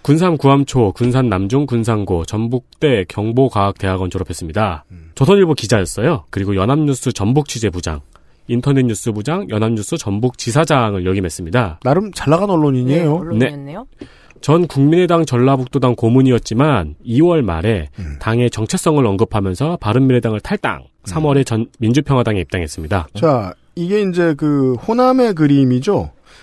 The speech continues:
Speaker 2: 바른미래당과 민주평화당은 이제 국민의당, 바른미래당, 국민의당, 민주평화당으로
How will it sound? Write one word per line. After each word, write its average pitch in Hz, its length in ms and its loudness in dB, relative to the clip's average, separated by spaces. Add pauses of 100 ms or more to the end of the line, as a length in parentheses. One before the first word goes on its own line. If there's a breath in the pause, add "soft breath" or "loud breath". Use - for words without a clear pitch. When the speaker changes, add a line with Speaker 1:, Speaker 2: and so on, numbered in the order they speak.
(120)
Speaker 2:
바른미래당과 220 600 0
민주평화당은 175 1300 -2
이제 127 280 -6 (100)
국민의당, 220 600 0
바른미래당, 185 520 0
국민의당, 196 480 2
민주평화당으로 135 880 2